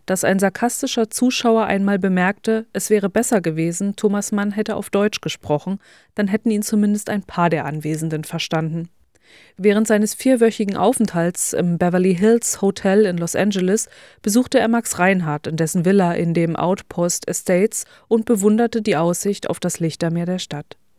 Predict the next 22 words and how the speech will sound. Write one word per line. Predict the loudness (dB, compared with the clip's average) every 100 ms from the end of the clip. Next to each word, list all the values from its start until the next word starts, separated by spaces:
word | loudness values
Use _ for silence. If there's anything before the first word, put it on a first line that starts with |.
| _ _ _
In | -8
Pacific | -4 -2 0 2 0 -2
Palisades | -2 0 0 2 2 0 -6 -20 _
traf | 0 0 2
er | 0 0
Aldous | 2 0 -2
Huxley, | -4 -4 0 0 0 -2 -20 _
nahm | -2 0 2
an | 0
einer | 0 0 0
Soiree | 2 2 2 2 2
bei | 2 0
Vicki | 0 -2
Baum | 0 0 0
teil | -2 0 0 -4 -14 -8
und | -4 0
aß | 0 0
bei | 0 0
Salka | 0 -2 -4
Viertel | -4 -4 -2 -2
zu | -2
Mittag. | -2 -2 -6 -14 -20